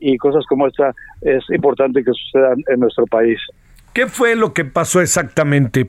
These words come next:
Speaker 2: como para ponerlo en perspectiva, y hasta dónde obliga a, a ya la suspensión, por lo menos en el proceso del juicio, o exactamente qué,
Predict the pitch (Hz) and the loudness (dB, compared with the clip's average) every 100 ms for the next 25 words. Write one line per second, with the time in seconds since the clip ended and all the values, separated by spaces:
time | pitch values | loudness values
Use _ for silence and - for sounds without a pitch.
0 | - 131 131 120 143 135 143 165 160 160 | -2 0 0 2 0 2 2 2 2 2
1 | - - - 147 131 151 - 135 202 208 | -2 -20 -4 -4 -2 -4 -2 -4 0 2
2 | 208 156 - 170 160 202 202 170 160 175 | 2 2 0 -2 2 2 4 4 4 4
3 | 190 170 170 151 - - - - 147 147 | 2 2 0 -2 -8 -20 -20 -6 -2 0
4 | 147 156 139 139 143 139 131 185 180 151 | -2 -2 -2 0 0 0 0 2 2 0
5 | - - 156 156 - 185 185 202 - - | -4 -2 0 0 2 2 2 0 -6 -18
6 | - - 147 143 143 156 175 190 170 - | -20 -4 0 2 2 4 2 2 0 0
7 | 147 143 139 139 - 165 151 131 123 180 | 0 2 2 0 0 0 2 2 2 0
8 | 180 180 190 - 160 156 202 170 175 175 | 2 2 2 2 2 2 0 -2 0 0
9 | 160 165 - 190 190 | 0 -2 0 -2 -2